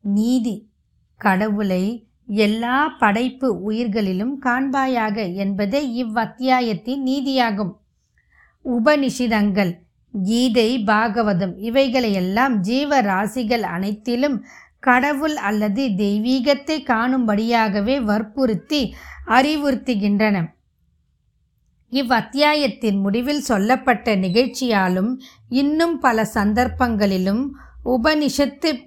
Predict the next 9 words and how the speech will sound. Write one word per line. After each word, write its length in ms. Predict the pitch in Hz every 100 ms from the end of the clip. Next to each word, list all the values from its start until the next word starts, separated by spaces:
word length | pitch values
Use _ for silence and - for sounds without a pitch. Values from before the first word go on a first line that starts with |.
| 190
போதனைகளை 1000 | 226 240 254 277 262 214 202 190 220 240
எவ்வாறு 640 | 190 185 190 240 262 294
நடைமுறைக்கு 840 | 254 202 226 254 233 214 208 294
கொண்டு 380 | - 233 233 262
வருவது 480 | 208 202 220 202 247
என்று 500 | 214 175 196 294 196 - - - -
சாய்பாபா 680 | 254 269 254 233 190 240 240
விளக்கி 520 | 220 254 254 254 262
காட்டியிருக்கிறார். 1000 | 247 233 233 254 214 220 220 226 185 160